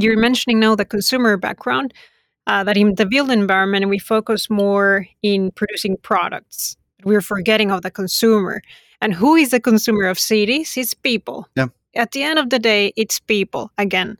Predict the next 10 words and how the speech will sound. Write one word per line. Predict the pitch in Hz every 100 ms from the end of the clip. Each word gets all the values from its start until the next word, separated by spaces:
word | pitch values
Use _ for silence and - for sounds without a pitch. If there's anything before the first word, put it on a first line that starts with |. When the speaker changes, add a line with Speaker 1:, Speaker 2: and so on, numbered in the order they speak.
| _ _ _ -
Speaker 2:
Yeah. |
Speaker 1:
So | 123 226 214 202 202 - _ -
I | 233 254 247 240
love | 294 262 190 175 - _ _ _ -
that | 214 202 196 190 - _ _ -
again, | 220 190 226 233 214 190
when | 208 214
we | 220
are | 214
producing | - 226 185 233 302 - 285 208 185